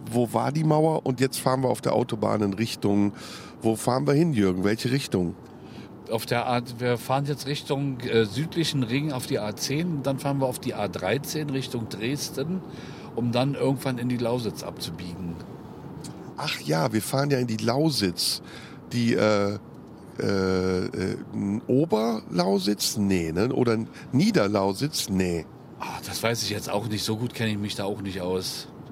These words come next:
Speaker 2: Irgendwo da jedenfalls, wo man Braunkohle früher abgebaut hat.
Speaker 1: Dann war's, glaub ich, die Niederlausitz. Lauchhammer ist da, glaub ich, auch.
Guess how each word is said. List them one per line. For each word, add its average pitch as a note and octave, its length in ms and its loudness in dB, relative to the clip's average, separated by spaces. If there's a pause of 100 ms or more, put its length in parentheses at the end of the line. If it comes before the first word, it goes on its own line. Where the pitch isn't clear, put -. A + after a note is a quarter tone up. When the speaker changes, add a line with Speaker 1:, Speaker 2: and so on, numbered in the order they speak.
(300)
Speaker 2:
Irgendwo C3+ 320 4
da A#2+ 160 2
jedenfalls, C3 400 2
wo B2+ 80 0
man B2+ 200 2 (200)
Braunkohle A#2 600 4
früher G2+ 320 0
abgebaut E2 540 -4
hat. D#2+ 120 -8 (340)
Speaker 1:
Dann E3+ 320 0
war's, E3 340 2
glaub D#3 200 4
ich, C#3+ 120 -4
die C3+ 120 -6
Niederlausitz. F#2+ 1040 0
Lauchhammer G#2+ 640 2
ist - 220 -4
da, F2+ 100 0
glaub F2 260 0
ich, D#2+ 140 -6
auch. E2+ 320 -2